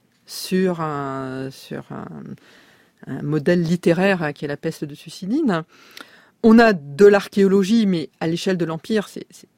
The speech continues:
très, très peu de choses. On trouve dans tous les articles mention d'une grande étude sur un cimetière bavarois qui montre que la peste arrive en Bavière dans la deuxième moitié du sixième siècle. C'est effectivement une étude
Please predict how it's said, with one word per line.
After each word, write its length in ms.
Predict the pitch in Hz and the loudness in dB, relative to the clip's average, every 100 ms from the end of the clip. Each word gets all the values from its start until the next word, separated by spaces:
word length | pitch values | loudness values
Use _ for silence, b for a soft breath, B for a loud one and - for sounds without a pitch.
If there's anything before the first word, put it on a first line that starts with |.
| - | -16
très, 240 | - 285 | -4 -4
très 220 | - 185 | -4 -8
peu 100 | 190 | -8
de 60 | 220 | -6
choses. 380 | - 285 196 160 B B B | -2 0 0 -2 B B B
On 80 | 190 | -4
trouve 240 | - 214 | -2 -2
dans 160 | 180 165 - | -2 -6 -2
tous 140 | 285 | 2
les 180 | 247 208 | 2 2
articles 480 | 202 - 233 233 175 | -2 0 -2 0 -4
mention 560 | 170 170 - 202 202 190 b b b | -4 -6 -2 0 0 -2 b b b
d'une 140 | 147 | -6
grande 300 | 143 185 196 | 0 2 4
étude 680 | 185 - 214 214 175 156 147 | 0 0 2 4 2 0 -2
sur 300 | - 190 170 | -4 -4 -4
un 60 | |
cimetière 480 | 160 180 175 190 170 | -4 -6 -4 -2 -2
bavarois 580 | 151 156 160 151 175 180 | 0 0 -2 0 0 0
qui 180 | - 143 | -4 -8
montre 400 | 156 175 - 139 | -6 -8 -8 -10
que 140 | - | -10
la 120 | 135 | -10
peste 360 | 127 170 170 - | -4 -2 -2 -2
arrive 320 | 151 170 165 | -2 -2 -4
en 100 | 147 | -6
Bavière 640 | 143 143 156 170 165 131 - b b b b | -6 -6 -4 -4 -2 -4 -6 b b b b
dans 80 | 147 | -4
la 80 | |
deuxième 260 | 143 165 175 | 0 2 2
moitié 260 | 170 - 165 | 2 0 -2
du 100 | 156 | -4
sixième 340 | - 147 156 | -8 -10 -10
siècle. 400 | - 294 302 156 - B B B B | -6 -6 -2 -4 -4 B B B B
C'est 120 | 165 | -4
effectivement 400 | 202 - 214 214 | -4 0 4 4
une 100 | 180 | 2
étude 280 | - 180 | -2 -6